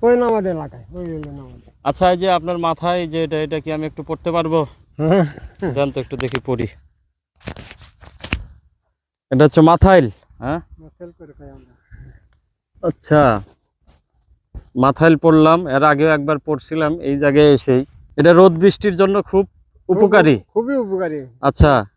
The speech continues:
Speaker 2: এটা এই যে কোদাল, এটাতে কি করতেছেন আপনি?
Speaker 1: কাজ করছি, চাষ
Speaker 2: আচ্ছা,
Speaker 1: করছি।
Speaker 2: কিভাবে? এই যে, এই যে
Speaker 1: হ্যাঁ।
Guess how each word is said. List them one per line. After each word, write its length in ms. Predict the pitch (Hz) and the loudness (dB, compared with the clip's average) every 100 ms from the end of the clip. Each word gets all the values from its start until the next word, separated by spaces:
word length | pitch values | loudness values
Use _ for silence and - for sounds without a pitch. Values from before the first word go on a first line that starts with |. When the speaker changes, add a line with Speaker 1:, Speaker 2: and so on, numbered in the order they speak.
| _ | _
Speaker 2:
এটা 180 | 160 190 | 2 4
এই 100 | 185 | 4
যে 260 | 185 190 156 _ _ _ - | 4 2 0 _ _ _ 0
কোদাল, 320 | 185 185 165 | 4 6 4
এটাতে 260 | 170 190 | 2 0
কি 140 | 180 202 | -2 0
করতেছেন 460 | 202 175 196 196 | 0 0 -2 -2
আপনি? 300 | 190 175 202 | -2 -2 -6
Speaker 1:
কাজ 220 | 196 190 190 _ | -6 -14 -20 _
করছি, 280 | 202 - 208 | -20 -20 -20
চাষ 180 | _ 202 | _ -20
Speaker 2:
আচ্ছা, 360 | - 147 - | -6 -4 0
Speaker 1:
করছি। 20 | 165 | 2
Speaker 2:
কিভাবে? 400 | 196 175 165 170 | 2 4 6 6
এই 80 | |
যে, 120 | 165 185 | 6 4
এই 100 | 175 | 4
যে 240 | 196 196 | 2 2
Speaker 1:
হ্যাঁ। 160 | 170 165 | -6 -18